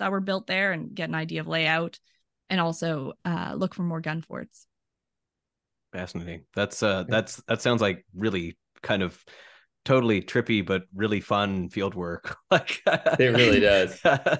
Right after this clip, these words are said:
Speaker 3: Well, Ken,
Speaker 2: Um,
Speaker 3: my beady reptilian eyes are looking at a, a half-finished bottle of Courvoisier, and I don't know about you, but this skin is really starting to, to scrape against my, uh, my, uh, lizard skin,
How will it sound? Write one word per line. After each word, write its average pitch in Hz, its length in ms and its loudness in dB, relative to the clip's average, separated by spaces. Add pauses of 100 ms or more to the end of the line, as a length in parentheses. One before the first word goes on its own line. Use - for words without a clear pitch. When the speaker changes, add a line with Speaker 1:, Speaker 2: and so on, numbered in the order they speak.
(1600)
Speaker 3:
Well, 156 160 6
Ken, 160 260 8
Speaker 2:
Um, 147 120 4
Speaker 3:
my 175 200 6
beady 180 380 0
reptilian 156 580 0
eyes 117 420 0
are 101 120 -4
looking 117 420 -6
at 104 140 2
a, 98 280 0
a 98 120 -4
half-finished 120 600 -4
bottle 120 260 2
of 98 120 -8
Courvoisier, 107 880 -2
and 95 100 -4
I 104 40 -6
don't 117 80 -8
know 120 100 -4
about 110 220 0
you, 110 180 -2
but - 120 -14
this 113 200 -6
skin 143 300 4
is 110 120 2
really 120 200 4
starting 113 320 0
to, 98 260 -4
to 101 80 -14
scrape 123 440 0
against 110 380 0
my, 101 360 2
uh, 92 300 0 (120)
my, 98 380 0
uh, 92 300 2 (200)
lizard 107 680 -2
skin, 98 600 0